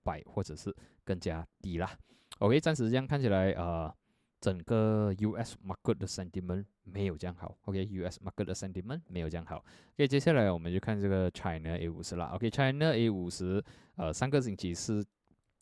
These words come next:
掉的蛮多的，OK，跌的蛮多的，然后这个星期是，呃，小小的 bullish candle 啦，所以还没有什么意思，只是说，呃，这个 bearish sentiment 是暂停而已，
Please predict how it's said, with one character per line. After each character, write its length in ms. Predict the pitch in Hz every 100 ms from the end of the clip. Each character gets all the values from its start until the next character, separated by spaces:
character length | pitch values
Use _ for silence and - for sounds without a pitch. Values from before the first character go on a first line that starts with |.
| _ _ -
掉 280 | 131 127
的 160 | 107 92
蛮 260 | 87 80 85
多 360 | - 87 82
的， 180 | 90 160 - -
OK， 220 | 98 92
跌 180 | 95 90
的 100 | 92
蛮 180 | 85 80
多 200 | - 92
的， 160 | 90 147
然 180 | 104 92
后 120 | 101
这 80 | 95
个 120 | 110
星 160 | 104 92
期 160 | 90
是， 280 | 90 - 104 - - -
呃， 180 | 90 82
小 320 | - 101 120
小 260 | 143 95 85
的 260 | 90 92
bullish 440 | 87 92 92 101 104
candle 340 | - 90 90
啦， 140 | 82 - _
所 180 | - 104
以 220 | 92 85
还 180 | 95 107
没 80 |
有 80 | 120
什 100 | 101
么 140 | 92 98
意 80 |
思， 160 | 127 170
只 180 | - 92
是 140 | 107
说， 200 | 131 113 - - _ _ - -
呃， 180 | 95 82
这 100 | 107
个 100 | 127
bearish 480 | 107 101 113 131
sentiment 480 | 120 113 98 92 98
是 160 | 107 113 -
暂 240 | 143 123
停 200 | 95 85
而 140 | 85
已， 100 | 82